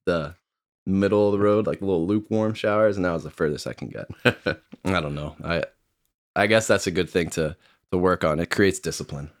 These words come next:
Speaker 1: right? I think that's the whole idea.
Speaker 2: That's the idea behind that.
Speaker 1: Yeah, right. But yeah, I don't know if I can, um, can really make that a part of my routine, but it's something that I think can help you from a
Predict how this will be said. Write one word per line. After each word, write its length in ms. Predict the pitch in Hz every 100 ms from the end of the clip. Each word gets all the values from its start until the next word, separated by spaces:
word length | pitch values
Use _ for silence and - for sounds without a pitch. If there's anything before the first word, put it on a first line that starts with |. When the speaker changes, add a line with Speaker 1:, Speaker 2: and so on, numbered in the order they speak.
| -
Speaker 1:
right? 220 | 82 85
I 80 | 82
think 160 | 85 76
that's 200 | 76 -
the 80 | 78
whole 240 | 73 71
idea. 260 | 69 64 69
Speaker 2:
That's 220 | 98 -
the 60 | 95
idea 400 | 101 101 104 101
behind 400 | - 98 98 104
that. 80 | 98
Speaker 1:
Yeah, 260 | 98 82 76 -
right. 260 | 92 87 - - - - -
But 240 | 85 76 _ _ _ -
yeah, 200 | 120 127
I 40 |
don't 120 | 127 131
know 180 | 127
if 140 | 107 -
I 100 | 107
can, 220 | 113 107
um, 480 | 101 92 90 87 90 _ _ _ _ _ _ _ _ _ _ _ _ -
can 180 | 92 95
really 180 | 104
make 220 | 101 98 95
that 120 | 92
a 80 | 87
part 200 | 107 95
of 60 |
my 100 | 92
routine, 460 | 85 82 - 92 80
but 140 | 85
it's 120 | 90 -
something 280 | 98 98
that 120 | 87 82
I 60 |
think 220 | 80 95 85
can 100 | 80
help 240 | 87 76
you 160 | 85 82
from 280 | - 85
a 200 | 80 73